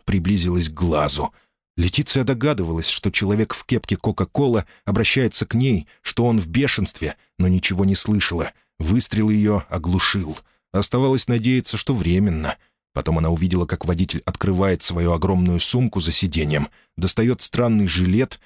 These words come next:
надевает его и застёгивает сбоку на два ремешка. С жилета свисала длинная, тонкая верёвка. Водитель обмотал её вокруг руки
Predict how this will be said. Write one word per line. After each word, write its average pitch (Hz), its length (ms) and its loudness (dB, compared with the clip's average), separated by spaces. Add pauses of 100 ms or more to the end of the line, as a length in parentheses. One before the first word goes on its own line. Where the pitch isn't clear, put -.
(200)
надевает 101 580 2
его 85 320 -4 (220)
и 98 60 2
застёгивает 107 720 0
сбоку 127 480 0 (140)
на 104 140 0
два 95 180 0
ремешка. 95 600 0 (380)
С 101 60 2
жилета 107 800 2
свисала 98 640 0
длинная, 92 760 0 (140)
тонкая 87 440 0
верёвка. 78 720 -2 (420)
Водитель 98 480 0
обмотал 113 500 0
её 107 220 2
вокруг 104 380 -2
руки 107 400 0